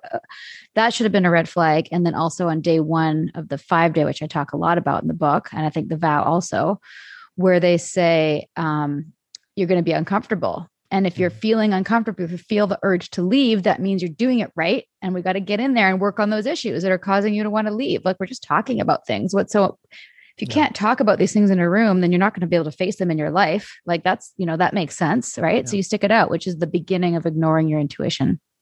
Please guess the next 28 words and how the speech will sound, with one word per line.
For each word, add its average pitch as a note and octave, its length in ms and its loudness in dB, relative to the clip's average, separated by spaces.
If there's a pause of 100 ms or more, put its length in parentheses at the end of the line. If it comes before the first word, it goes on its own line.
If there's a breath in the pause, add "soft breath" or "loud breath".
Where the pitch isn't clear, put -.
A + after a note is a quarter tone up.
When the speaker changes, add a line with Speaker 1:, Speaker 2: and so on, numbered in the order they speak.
Speaker 1:
So D#3+ 220 0
Speaker 2:
Well, D3+ 100 -4 (120)
Speaker 1:
that's - 200 -8
Speaker 2:
y-, C#3 100 -14 (500 loud breath)
you E3 100 0
said A3 240 2
it E3 120 -2
really A#2+ 200 2
well A2+ 400 0 (220)
earlier A#2+ 280 0
too, C#3 180 -2
like G#2+ 220 -2
the A2+ 80 0
Speaker 1:
Mm-hmm. G#2+ 80 2
Speaker 2:
idea, G#2 520 0
Sarah, A2 300 0
that G#2+ 280 -4
you A2+ 60 -2 (160)
didn't A2 360 0
understand, G#2+ 560 -4
like, A2 240 -6
you B2+ 140 4
don't B2+ 200 4
understand A2 520 -2
why G#2 220 -2
we G2 160 -6
do F#2 160 -10
it, - 240 -14